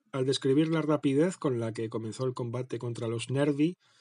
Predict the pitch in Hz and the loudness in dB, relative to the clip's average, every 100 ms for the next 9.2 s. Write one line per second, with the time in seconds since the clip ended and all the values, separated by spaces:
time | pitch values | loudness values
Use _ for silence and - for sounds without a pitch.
0 | _ _ _ - 120 139 143 151 180 - | _ _ _ -6 0 2 4 2 0 -6
1 | 131 123 131 127 135 135 123 117 127 131 | -4 0 2 4 2 0 0 0 -2 0
2 | 120 113 139 135 160 175 151 117 120 131 | 0 0 0 0 -2 -4 -8 -4 -2 -2
3 | 123 123 120 117 120 135 127 120 110 113 | -4 -4 -4 -4 -4 -4 -4 -6 -6 -4
4 | 131 147 - 180 185 - 147 135 127 156 | 0 -2 -2 -10 -8 -2 0 0 2 2
5 | 147 131 120 104 - 127 _ _ _ _ | 0 -2 -2 -6 -10 -20 _ _ _ _
6 | _ _ _ _ _ _ _ _ _ _ | _ _ _ _ _ _ _ _ _ _
7 | _ _ _ _ - 131 190 190 202 190 | _ _ _ _ 2 4 4 4 6 6
8 | 180 156 196 190 - 175 160 135 160 131 | 4 2 0 0 0 0 0 0 2 2
9 | - | -2